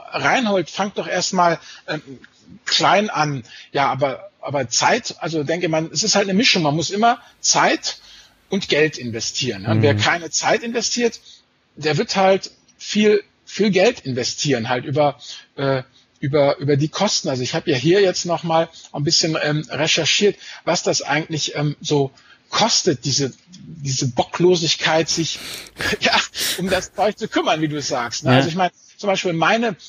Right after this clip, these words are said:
Speaker 1: also ich habe mal hier ganz grundsätzlich eine Studie gefunden, hier, äh, ein Finanzwissenschaftler namens Andreas Oehler von der Uni Bamberg, der hat gesagt,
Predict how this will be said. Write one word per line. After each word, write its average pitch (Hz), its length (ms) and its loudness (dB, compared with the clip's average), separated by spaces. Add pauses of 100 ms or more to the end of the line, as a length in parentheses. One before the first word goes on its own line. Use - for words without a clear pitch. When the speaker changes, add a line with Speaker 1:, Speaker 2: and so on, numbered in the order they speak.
Speaker 1:
also 135 300 -4 (840)
ich 147 100 -2
habe 185 100 0
mal 190 80 -2
hier 160 160 2
ganz 170 300 2
grundsätzlich 202 600 0
eine 156 160 -4
Studie 262 360 2
gefunden, 208 520 0 (320)
hier, 185 380 4
äh, 143 320 -2 (120)
ein 147 240 0
Finanzwissenschaftler 185 1200 -2 (280)
namens 156 280 2
Andreas 147 720 2
Oehler 226 380 2
von 156 240 -6
der 143 240 -4
Uni 165 240 0
Bamberg, 123 560 0
der 156 160 2
hat - 160 -2
gesagt, 156 400 0